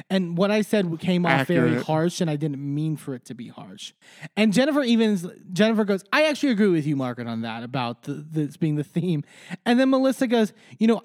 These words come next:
Speaker 1: I should get the trophy for forgiving and forgetting." And Teresa then goes, "Me too." And then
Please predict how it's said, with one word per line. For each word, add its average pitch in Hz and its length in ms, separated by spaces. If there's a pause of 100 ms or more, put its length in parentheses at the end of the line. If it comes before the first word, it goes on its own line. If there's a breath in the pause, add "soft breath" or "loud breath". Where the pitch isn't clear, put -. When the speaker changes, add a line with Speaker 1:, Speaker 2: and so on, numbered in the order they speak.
(160)
Speaker 1:
I 220 200
should 269 200
get 208 180
the 185 100
trophy 214 480
for 180 240
forgiving 170 440
and 151 120
forgetting." 175 480
And 170 260
Teresa 202 360
then 180 200
goes, 175 300 (240 loud breath)
"Me 214 240
too." 180 540 (360 loud breath)
And 220 180
then 226 220